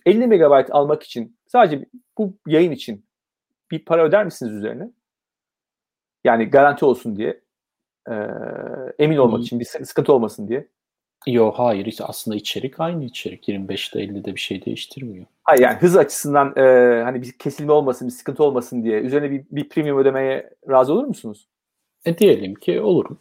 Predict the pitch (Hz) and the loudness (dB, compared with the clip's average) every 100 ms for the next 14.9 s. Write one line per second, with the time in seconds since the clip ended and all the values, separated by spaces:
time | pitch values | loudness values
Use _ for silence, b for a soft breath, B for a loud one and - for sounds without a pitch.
0 | _ - - - 240 131 127 165 190 226 | _ -14 -8 0 2 2 0 2 2 2
1 | - 254 - 139 233 285 277 _ _ - | -2 -2 2 2 2 -2 -14 _ _ -2
2 | 190 - 214 233 247 180 - - 139 139 | 0 0 -2 -4 -4 -4 -8 -8 -8 -6
3 | - - 156 147 127 127 - 113 - 101 | -4 -2 0 2 2 2 -2 -8 -6 -8
4 | - - - 214 240 175 214 - 113 127 | -8 -12 -4 -4 -2 0 2 0 -2 0
5 | 123 - 185 190 - - - _ _ - | 0 0 0 0 -2 -4 -20 _ _ -4
6 | 196 147 175 165 - - - 160 220 214 | -2 0 0 -2 -6 -10 -4 0 2 0
7 | 220 202 180 214 254 175 143 131 127 113 | 4 4 4 4 2 0 0 0 2 0
8 | - 180 285 _ _ _ _ _ _ 135 | -2 -8 -8 _ _ _ _ _ _ -12
9 | 156 285 254 220 190 180 151 131 123 226 | -6 -2 2 4 6 6 4 0 -2 -4
10 | 214 233 214 147 - 113 - 113 - 123 | -4 -6 -2 -4 -4 -8 -8 -14 -12 -16
11 | - - 190 269 233 - 208 240 - 196 | -12 -2 -2 -2 -8 -10 -6 -6 -2 4
12 | 170 180 233 185 120 - 262 - _ _ | 4 4 0 0 0 -2 -10 -10 _ _
13 | _ _ - 156 147 143 151 202 - 160 | _ _ 2 4 4 0 -4 -4 0 0
14 | 196 170 147 143 131 101 - 226 | 0 0 0 0 0 -2 -4 -8